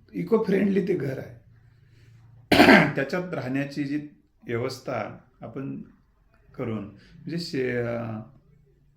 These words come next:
चांगल्या पद्धतीनं आपण त्याला राहण्याची एक व्यवस्था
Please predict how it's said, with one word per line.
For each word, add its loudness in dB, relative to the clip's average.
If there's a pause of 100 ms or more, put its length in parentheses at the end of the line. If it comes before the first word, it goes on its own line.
(640)
चांगल्या -4
पद्धतीनं -6 (640)
आपण -8
त्याला -6
राहण्याची -6
एक -8
व्यवस्था -10